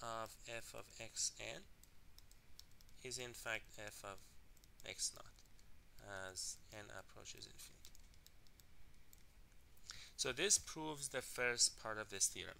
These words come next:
This proves, uh, what we proved here was if F satisfies epsilon delta criterion, then it is continuous.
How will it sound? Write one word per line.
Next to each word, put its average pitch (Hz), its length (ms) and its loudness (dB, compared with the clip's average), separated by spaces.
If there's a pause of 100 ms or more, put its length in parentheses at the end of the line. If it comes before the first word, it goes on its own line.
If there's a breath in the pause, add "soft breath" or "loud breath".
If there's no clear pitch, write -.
This 127 140 2
proves, - 600 2
uh, 98 380 2
what 113 160 0
we 120 80 -2
proved 147 340 -4 (120)
here 143 220 2 (200)
was 104 460 4 (720 loud breath)
if 151 460 8
F 139 140 6
satisfies 117 920 6
epsilon 113 320 0
delta 107 300 -4
criterion, 113 480 -2 (540 loud breath)
then 123 360 6
it 110 100 -2
is 101 140 4
continuous. - 760 -2